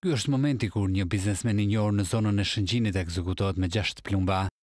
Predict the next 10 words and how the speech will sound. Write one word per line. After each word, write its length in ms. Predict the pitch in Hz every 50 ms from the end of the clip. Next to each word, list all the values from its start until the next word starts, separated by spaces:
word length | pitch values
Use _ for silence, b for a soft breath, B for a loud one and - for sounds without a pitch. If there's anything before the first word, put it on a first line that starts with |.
| _
siç 240 | - - 131 107 -
shihet 400 | - - - 131 110 113 107 -
nga 140 | 104 95 90
fotoja 400 | - - 101 98 - 107 101 95
e 60 | 92 -
cila 200 | - 101 101 101 98
u 40 | 92
sigurua 540 | - - - 101 85 101 101 104 107 104 98
ekskluzivisht 680 | - - - - 117 110 98 107 107 110 123 110 92
nga 140 | 104 95 90